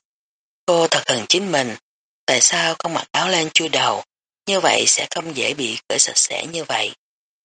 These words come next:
"Anh buông tôi ra, Lôi Tuấn Vũ, buông ra." Tử tình giọng nói có hơi điên khùng.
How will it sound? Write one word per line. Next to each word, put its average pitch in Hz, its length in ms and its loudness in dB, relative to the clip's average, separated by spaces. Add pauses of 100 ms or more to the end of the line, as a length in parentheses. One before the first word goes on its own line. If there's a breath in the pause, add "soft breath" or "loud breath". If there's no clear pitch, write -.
(220)
"Anh 170 200 -2
buông 165 140 -2
tôi 165 140 2
ra, 160 340 2 (280)
Lôi 160 140 2
Tuấn 185 200 -2
Vũ, 131 280 2 (120)
buông 165 180 0
ra." 156 300 2 (480)
Tử 156 180 2
tình 131 280 0
giọng 117 240 0
nói 135 340 0 (100)
có 202 80 4
hơi 196 200 2
điên 160 200 0
khùng. 127 340 -2